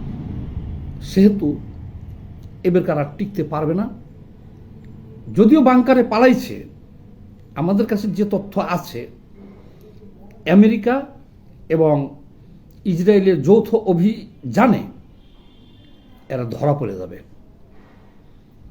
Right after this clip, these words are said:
শুধুমাত্র ইসলামী শাসনের নামে, শরিয়ার নামে ক্ষমতাটাকে কুক্ষিগত রাখার জন্যে,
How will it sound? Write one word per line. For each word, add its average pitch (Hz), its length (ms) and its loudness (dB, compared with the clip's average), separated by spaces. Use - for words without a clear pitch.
শুধুমাত্র 302 680 2
ইসলামী 262 500 4
শাসনের 240 460 0
নামে, 175 240 2
শরিয়ার 240 540 4
নামে 160 260 2
ক্ষমতাটাকে 220 680 0
কুক্ষিগত 269 520 -6
রাখার 202 280 -4
জন্যে, 175 320 0